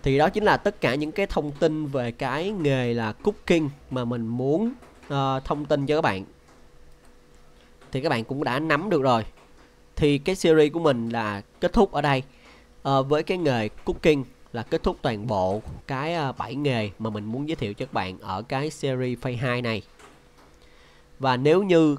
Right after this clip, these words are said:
cô em nó có update và những, về những cái nghề Animal Care hay là cái business nữa bạn, hoặc là cái exploration này, game nó phát triển cái ba nghề này nữa thì mình có thể mình làm, làm thêm, ờ, video để mình, ờ,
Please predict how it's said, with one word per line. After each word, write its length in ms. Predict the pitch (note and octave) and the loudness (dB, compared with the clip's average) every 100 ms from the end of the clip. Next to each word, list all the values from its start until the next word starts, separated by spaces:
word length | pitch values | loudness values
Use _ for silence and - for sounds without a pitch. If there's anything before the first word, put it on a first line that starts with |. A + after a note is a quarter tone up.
| - | 0
cô 100 | D#3 | 4
em 200 | D3+ D3 | 4 4
nó 60 | E3 | 0
có 140 | F#3 | 0
update 440 | F#3 - D#3 F3+ - | -2 0 0 0 -2
và 300 | D#3+ B2+ A#2+ | -6 -4 -4
những, 300 | A2+ A2 C#3 - | -4 -6 -8 -6
về 160 | C3 A#2 | -4 -2
những 200 | A2 C3+ | -4 -6
cái 140 | F3 | -4
nghề 180 | D#3+ B2 | -2 -2
Animal 360 | B2 C#3+ B2+ A2 - | -2 -2 -2 -4 -4
Care 340 | C#3+ C#3+ C3 - | 0 0 0 -4
hay 120 | - C#3 | -6 -4
là 180 | B2+ | -2
cái 360 | A#2 C3+ C#3 F3+ | -4 -4 -4 -4
business 580 | E3 D3 C#3+ C3+ A#2+ - | -2 -2 -2 -2 -2 -2
nữa 100 | C3+ | -2
bạn, 200 | B2 F2+ - - - - - - | -2 -2 -10 -20 -20 -20 -20 -8
hoặc 100 | B2+ | -6
là 80 | |
cái 160 | A2+ E3 | -2 0
exploration 760 | C#3+ D3 C3+ C3+ C3+ - A2+ A2 | 0 4 4 4 0 -2 -4 -2
này, 240 | A#2 G#2+ - _ _ - _ - - | -2 -4 -8 _ _ -20 _ -20 -6
game 140 | C#3+ | -2
nó 100 | C#3 | 0
phát 220 | D#3+ F#3+ - | 0 0 0
triển 200 | G#2 C3 | -4 0
cái 60 | |
ba 120 | D3 | 0
nghề 220 | C3 B2 A2 | 2 0 -2
này 120 | A2 | -4
nữa 280 | F#2+ G#2+ E3+ | -4 -4 -4
thì 100 | B2+ | -6
mình 220 | A2 G#2+ F#2+ | -6 -6 -8
có 220 | - C3 D3+ | 0 2 2
thể 240 | C#3 A2 | 0 -4
mình 140 | B2+ A#2 | -4 -6
làm, 240 | B2 G#2+ F#2 - | -4 -4 -6 -10
làm 280 | A#2+ G#2 G2+ | -8 -6 -4
thêm, 300 | C#3+ C3 B2 | -4 -2 -2
ờ, 320 | B2+ A#2+ B2 - | -4 -4 -6 -4
video 400 | B2+ C3+ B2+ A2+ - - | 0 2 2 0 -6 -14
để 160 | G#2+ B2 | -8 -6
mình, 240 | D#3 B2+ | -4 -4
ờ, 300 | A#2+ A#2+ A#2+ | -4 -4 -6